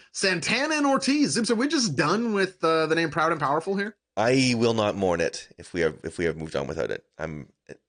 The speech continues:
Speaker 2: never really worked for me. It sort of didn't feel like it fit them either. I sort of like, why can't they just be Santana and Ortiz? Those are the, those are the names that
Speaker 1: Yeah,
Speaker 2: they're
Speaker 1: it seems like a completely fine name.
Speaker 2: coming to the ring with. Why? I don't understand why it would, uh,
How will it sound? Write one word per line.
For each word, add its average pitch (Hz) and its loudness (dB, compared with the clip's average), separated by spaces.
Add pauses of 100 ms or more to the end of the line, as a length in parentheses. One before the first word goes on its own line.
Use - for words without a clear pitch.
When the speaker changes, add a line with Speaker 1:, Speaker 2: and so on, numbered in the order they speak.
(140)
Speaker 2:
never 143 2
really 160 4
worked 143 2
for 127 -6
me. 73 -6
It 98 -10
sort 107 0
of 98 -6
didn't 117 -2
feel 117 0
like 107 2
it 104 -2
fit - -2
them 69 -2
either. 85 -6
I - -6
sort - -8
of 62 -8
like, 76 -4
why 98 0
can't 123 -4
they 131 2
just 117 -6
be 123 -4
Santana 120 -2
and 117 -2
Ortiz? 117 -4 (200)
Those 98 -8
are 101 -10
the, 92 -2
those 110 0
are 120 0
the 123 4
names 147 2
that 151 4
Speaker 1:
Yeah, 151 2
Speaker 2:
they're 139 4
Speaker 1:
it 139 -2
seems 156 0
like 131 -4
a 104 -12
completely 117 -2
fine 110 -2
name. 165 -2 (200)
Speaker 2:
coming 127 0
to 131 2
the 127 4
ring 139 2
with. - -2
Why? 87 2
I - -2
don't 107 -2 (100)
understand 95 0
why 92 0
it 85 -2
would, 92 -8
uh, 92 0